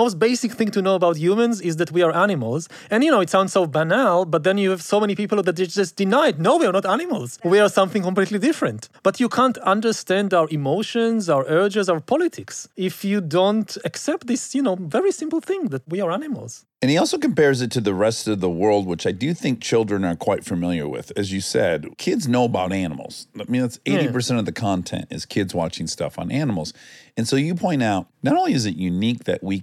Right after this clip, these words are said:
Speaker 2: can congregate in groups of hundreds and thousands, unique among hominids, no other animals on the whole planet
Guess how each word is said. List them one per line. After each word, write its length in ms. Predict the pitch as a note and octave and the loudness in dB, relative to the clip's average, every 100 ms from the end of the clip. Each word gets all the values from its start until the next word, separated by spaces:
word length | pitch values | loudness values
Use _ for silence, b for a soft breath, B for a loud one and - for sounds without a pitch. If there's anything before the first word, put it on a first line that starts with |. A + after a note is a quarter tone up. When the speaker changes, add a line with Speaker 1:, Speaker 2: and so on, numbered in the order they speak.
| - | -6
Speaker 2:
can 240 | D#2+ D#2 - _ | -8 -8 -14 _
congregate 640 | - G2+ F#2+ D#2+ D2 D#2 D2 | -6 -2 -2 -2 -4 -6 -6
in 100 | D2 | -8
groups 320 | D#2 D#2 - | -6 -8 -8
of 80 | C#2 - F#2+ | -10 -8 -6
hundreds 360 | F2 D#2+ C#2 | -6 -6 -8
and 120 | C2+ - | -10 -4
thousands, 720 | F#2 F#2+ F2 - - - - _ _ - | -2 -2 -4 -10 -12 -14 -16 _ _ -6
unique 380 | F#2+ G#2 G2 | -2 -2 -2
among 260 | F2+ E2+ C2+ A1+ - _ - | -2 -4 -6 -10 -18 _ -8
hominids, 640 | G#2+ F3+ G2 C#2+ - - - _ _ | -2 -2 -2 -6 -10 -10 -12 _ _
no 500 | - G#2 B2+ D#4+ F4 | -6 -2 2 2 4
other 200 | F4 B3 | 2 2
animals 460 | D#3 F3+ E3+ D3 B2 | 0 0 0 0 2
on 180 | A2+ G#2 | 0 -2
the 120 | E2+ | -4
whole 260 | G#2 F3+ D#3 | 0 0 0
planet 640 | - - - F3 F#3+ C3 | -6 -14 -6 -4 -2 -4